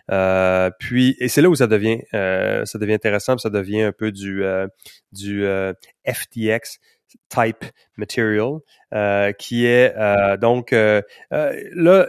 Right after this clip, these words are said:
le, le, le, la configuration de ça, c'est, c'est typique, là. C'est, euh, euh, l'hi-, son histoire, euh, euh, start-up,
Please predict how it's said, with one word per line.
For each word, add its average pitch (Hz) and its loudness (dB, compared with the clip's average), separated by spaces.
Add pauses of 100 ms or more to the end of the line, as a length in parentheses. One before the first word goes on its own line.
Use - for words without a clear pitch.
le, 156 4
le, 147 2
le, 143 -4
la 135 -2
configuration 151 0
de 147 0
ça, 139 0
c'est, 117 -2 (220)
c'est - -8
typique, - 0
là. 135 0 (280)
C'est, 117 2
euh, 110 4 (340)
euh, 110 4
l'hi-, 117 -4
son 117 0
histoire, 147 2 (260)
euh, 113 0 (140)
euh, 110 2
start-up, 135 0